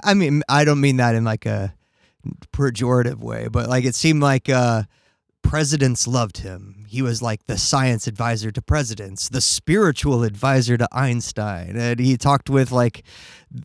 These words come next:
uh, Buddhist monks who, like, he helped them, uh, reform their ideas on, on, uh, on how to not be totally, uh,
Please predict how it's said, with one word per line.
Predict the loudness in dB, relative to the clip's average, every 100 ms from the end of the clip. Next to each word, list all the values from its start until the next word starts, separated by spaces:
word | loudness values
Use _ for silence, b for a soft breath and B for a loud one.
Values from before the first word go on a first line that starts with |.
| -2
uh, | 0 2 2 -2 -8 -20
Buddhist | 0 2 4 2 0
monks | 0 2 2 -2 -6
who, | -2 0
like, | 0 -2 -4 -14 b b b b b -20
he | -2 4 6 6
helped | 6 4 2
them, | 2 4 4 4
uh, | 4 4 4 2
reform | 2 0 2 4 4 4
their | 4 4
ideas | 2 2 2 4 4 2 2
on, | 2 2 2 0 -2
on, | 2 2 2 0 -2
uh, | -2 -2 -2 -4 -8 _ _ _ -4
on | 0 0
how | 0 4 4
to | 4 0
not | 2 0 0
be | -2 -2
totally, | -4 -4 0 2 4 4 4 4 4 0 _ _ _ _ _ -10
uh, | -6 -6 -6 -8